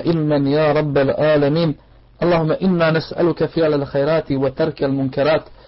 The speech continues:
وحب المساكين وأن تغفر لنا وترحمنا. السلام عليكم ورحمة الله تعالى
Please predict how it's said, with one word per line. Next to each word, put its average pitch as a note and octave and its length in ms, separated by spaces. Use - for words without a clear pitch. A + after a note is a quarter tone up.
وحب E3+ 420
المساكين D3+ 760
وأن D3 280
تغفر D#3+ 480
لنا D#3+ 260
وترحمنا. D3 800
السلام F3+ 640
عليكم E3 600
ورحمة D#3 640
الله D#3 460
تعالى D3 640